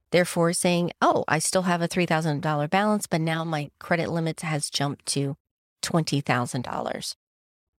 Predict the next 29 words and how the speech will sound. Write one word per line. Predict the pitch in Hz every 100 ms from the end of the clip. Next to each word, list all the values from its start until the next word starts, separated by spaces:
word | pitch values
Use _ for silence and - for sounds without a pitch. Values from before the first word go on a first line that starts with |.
| _
That | 202 214
could | 226
be | 220 214
a | 185
real | 185 196 190
danger | 180 165 175 165 160
depending | 160 - 170 175
on | 170 170 175
your | 165
financial | - 165 165 - 160
situation, | - 160 - 160 175 - 233 254 _
and | 190 190
for | -
some | 175 196 196
couples, | 190 - 180 185 -
it | 185 -
keeps | - 208 -
them | 185 175 -
in | 175
that | 170 156
loop | 165 160 - 156
of | 156 -
debt. | 147 123 - _ _
If | 214 180
that's | 202 208 214
something | - 214 220 208
you're | 175
worried | 170 175 180
about, | 170 160 160